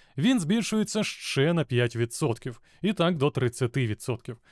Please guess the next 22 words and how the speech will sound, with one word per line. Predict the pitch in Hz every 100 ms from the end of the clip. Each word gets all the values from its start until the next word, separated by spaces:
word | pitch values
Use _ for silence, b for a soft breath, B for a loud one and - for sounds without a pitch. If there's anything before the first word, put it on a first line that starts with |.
| b
В | -
сумі | 151 214 247
це | - 208
вже | 170 196
п'ятдесят | 139 139 117 120 - 123 156
відсотків | 127 - 123 - 123
бонусного | 110 113 107 131 127
демеджу. | 156 135 107 - - b b -
Тому | 147 151 123 - b b
Чакона, | - 147 120 - 123 117 131 175 220 b b -
навіть | 143 143 156 185 156 160
якщо | 165 - 165
у | 131
вас | 127 -
немає | 135 131 147 127 117 117
картетії, | - 127 131 120 - 240 233 147 117 - b
все | - - 208
одно | 190 151 147 180
її | 190 180 190
неймовірно | 180 185 165 165 107 120 151 139
ефективно | 139 - 123 - 117 113
використовувати, | 107 - 110 - 143 120 104 107 -